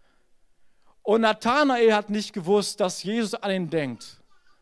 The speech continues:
Und Nathanael hat nicht gefühlt, dass Jesus an ihn denkt, dass Jesus irgendwie mit ihm verbunden ist und trotzdem war es der Fall.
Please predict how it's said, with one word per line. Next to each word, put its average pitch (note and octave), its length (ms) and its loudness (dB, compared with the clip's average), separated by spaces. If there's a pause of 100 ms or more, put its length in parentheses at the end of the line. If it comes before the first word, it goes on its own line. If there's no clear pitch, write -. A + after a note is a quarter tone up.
(340)
Und F#3+ 80 -4
Nathanael A#3 540 2
hat B3+ 140 -2
nicht A#3 220 -8
gefühlt, C4+ 640 -2
dass G#3 200 -4
Jesus G#3+ 380 -8
an G3+ 180 -6
ihn F#3 200 -10
denkt, F3+ 260 -4
dass F#3 220 -8
Jesus G3+ 340 -8
irgendwie G3+ 480 -2
mit G3 180 -6
ihm G#3+ 140 -2
verbunden A3 560 -2
ist A3 200 -2
und G#3 180 -16
trotzdem A3+ 500 -6
war G3+ 240 -2
es F3+ 140 -8
der F#3+ 140 -2
Fall. G3+ 460 -10